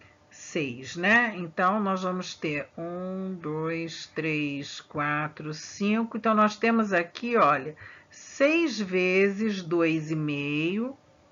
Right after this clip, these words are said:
completando esses quinze metros. Então, esses dois e meio aqui estão sendo, é, acomodados aqui nesses espaços desses quinze metros que foram divididos em seis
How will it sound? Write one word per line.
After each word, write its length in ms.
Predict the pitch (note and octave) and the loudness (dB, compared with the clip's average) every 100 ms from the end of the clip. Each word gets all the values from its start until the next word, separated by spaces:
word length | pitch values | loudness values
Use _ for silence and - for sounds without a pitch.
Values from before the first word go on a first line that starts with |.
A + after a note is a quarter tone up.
| _ _ _ _ - - _ | _ _ _ _ -20 -20 _
completando 1120 | - A3+ A#3 C4 C4 C4 A3 G#3 G#3 G#3+ A3 B3 | 2 4 4 2 2 2 2 4 6 4 2 -2
esses 500 | A3 G#3 G#3 A3+ - | 0 2 2 -2 -6
quinze 380 | - A3 A3 C4 | 0 2 2 2
metros. 800 | A#3 F3 D3 C#3 - C3+ B2+ - - - | 2 2 2 -2 -6 -10 -10 -14 -18 -8
Então, 400 | F#3 F3+ G#3+ A#3 A#3+ | -6 2 2 2 2
esses 500 | A#3+ C4 B3+ B3+ G3 | 4 4 2 0 2
dois 340 | G#3 A3 G3 | 4 4 2
e 40 | G3+ | 0
meio 280 | F#3 F3 | 0 0
aqui 440 | D#3+ D#3+ G3 G#3 - | -2 -4 -6 -6 -4
estão 380 | A3 - A3+ A3 G#3+ - | -6 -4 -2 -2 -4 -10
sendo, 720 | - F#3 F3 F3+ G3 G#3+ A3+ - | -8 -4 -2 -2 -2 -4 -6 -6
é, 260 | F#3 F#3 - | -4 -2 -2
acomodados 1300 | F#3+ - B3 B3+ F#3 E3 E3 E3 F3 F#3 F#3+ - - - _ _ _ _ _ _ _ _ _ _ _ _ _ _ | -4 -2 0 0 2 4 4 4 2 -4 -8 -10 -14 -20 _ _ _ _ _ _ _ _ _ _ _ _ _ _
aqui 460 | F3 E3+ - E3+ F3 | -4 -4 -4 -6 -4
nesses 480 | F3+ F3 F3 G3 F3+ | -4 -4 -4 -6 -8
espaços 800 | F#3 - F#3 E3 D#3 D#3+ F#3+ E3 | -10 -2 0 2 0 -2 -8 -4
desses 380 | E3+ E3 F#3+ | -2 -2 -8
quinze 360 | - - F#3 G3+ | -10 -8 -4 -2
metros 500 | F#3+ D#3+ D#3+ F#3 F3+ | -2 0 -2 -4 -10
que 100 | - | -8
foram 240 | F3+ F#3 | -6 -4
divididos 640 | F3+ F3+ F#3 E3 E3 E3 E3+ | -6 -8 -10 -8 -8 -8 -6
em 100 | F#3+ | -6
seis 760 | - F3 E3 E3+ F3 - - | -6 -4 -2 -4 -8 -12 -14